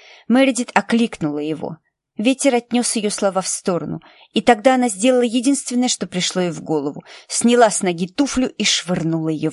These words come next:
вниз. Туфля шлепнулась на двор у церкви. Отец Холланд с любопытством обернулся и поднял голову.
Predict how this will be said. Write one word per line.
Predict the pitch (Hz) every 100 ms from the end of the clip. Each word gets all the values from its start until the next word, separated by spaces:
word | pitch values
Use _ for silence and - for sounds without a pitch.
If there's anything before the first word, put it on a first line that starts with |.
| -
вниз. | 151 165 - - - - _
Туфля | 269 262 247
шлепнулась | 240 - 190 185 185 175 170 -
на | 165
двор | 160 160 160
у |
церкви. | 160 - 143 - - 160 _ - -
Отец | 185 202 202
Холланд | - 220 233 226
с | -
любопытством | 196 165 165 - 170 - 156 160
обернулся | 151 160 175 208 - 233
и | - 175
поднял | - 165 156 160 151
голову. | - 139 110 - 165